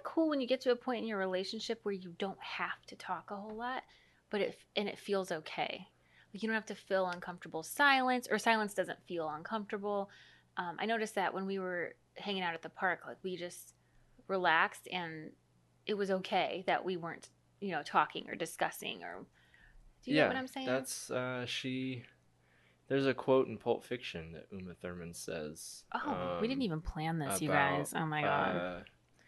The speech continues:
Speaker 2: sitting in silence. Uh, what'd she say?
Speaker 1: Wow,
Speaker 2: She,
Speaker 1: we are
Speaker 2: she
Speaker 1: so
Speaker 2: says
Speaker 1: on the same
Speaker 2: something
Speaker 1: page.
Speaker 2: about how, um, oh shoot, I'll have to find it.
Speaker 1: Will you find it?
Speaker 2: Um, yeah, give me a second. Okay, found it.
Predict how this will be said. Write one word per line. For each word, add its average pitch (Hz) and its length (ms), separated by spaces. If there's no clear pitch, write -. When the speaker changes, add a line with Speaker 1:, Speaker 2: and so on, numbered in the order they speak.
Speaker 2:
sitting 107 440
in 95 140
silence. 90 920
Uh, 92 340
what'd 95 300
she - 180
say? 165 380
Speaker 1:
Wow, 185 260
Speaker 2:
She, 165 60
Speaker 1:
we 220 420
are 175 140
Speaker 2:
she - 220
Speaker 1:
so 143 80
Speaker 2:
says - 40
Speaker 1:
on 165 60
the 156 60
same - 60
Speaker 2:
something 147 360
Speaker 1:
page. - 80
Speaker 2:
about 120 480
how, 120 360
um, 110 520
oh 123 300
shoot, - 440
I'll 101 120
have 98 120
to - 80
find - 320
it. - 80
Speaker 1:
Will 220 80
you 254 120
find 175 320
it? 185 200
Speaker 2:
Um, 92 560
yeah, 73 200
give 101 120
me 95 100
a - 60
second. - 340
Okay, 101 340
found 143 260
it. - 80